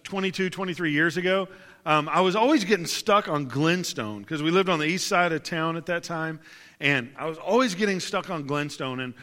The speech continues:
where I come from, you know, roads go north and south, and they go through, and they're straight. And so I thought, "Well, why is everybody stuck on this one road? I'm gonna take a short, I'll find a way through these neighborhoods."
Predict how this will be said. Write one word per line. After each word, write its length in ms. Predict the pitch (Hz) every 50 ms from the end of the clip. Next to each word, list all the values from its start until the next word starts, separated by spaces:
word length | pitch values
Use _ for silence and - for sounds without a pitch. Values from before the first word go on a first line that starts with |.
| - -
where 120 | 165 190
I 80 | 247 294
come 300 | 294 - 247 190 165 147
from, 420 | - - 156 139 131 135 151 170 - - - - _ _ _ -
you 80 | 156 160
know, 120 | 175 170
roads 440 | 151 160 185 202 214 226 240 175 156
go 240 | 139 156 151 147 143
north 500 | 143 147 156 175 202 226 240 226 - 233
and 180 | 220 190 202
south, 680 | 170 - - - 147 131 131 131 135 151 160 - -
and 180 | 156 135 139 151
they 100 | 147 147
go 260 | 131 127 143 143 151
through, 600 | 139 - - - 233 285 320 294 170 127 101 87 - - _ _ _ _ _ _ _ _ _ _ _ _ -
and 100 | 120 127
they're 80 | 147 151
straight. 520 | - - - 254 277 285 294 180 113 90 - - - - _ _ _ _ _ _ _ _ _ _ _ _ _ _ _ _ _ -
And 140 | 165 160
so 160 | 151 - 220 220
I 100 | 214 202
thought, 200 | 208 202 196 196
"Well, 180 | 196 190 180
why 160 | 180 202 269
is 100 | 311 311
everybody 420 | 311 311 294 302 247 262 277 302 269
stuck 360 | - - - 220 208 208 -
on 140 | 233 226 233
this 180 | 226 190 -
one 220 | 147 135 143 156 165
road? 260 | 190 247 285 294 202
I'm 140 | 151 190 247
gonna 180 | 285 240 190
take 260 | - - 180 175 175 -
a 80 | 214
short, 300 | 196 - - 277 294 -
I'll 100 | 202 226
find 280 | 226 - 240 226 226 214
a 40 | 202
way 140 | 202 208
through 160 | 202 - 220 208
these 160 | 214 185 180
neighborhoods." 680 | 214 240 269 233 190 147 123 110 101 98 - - -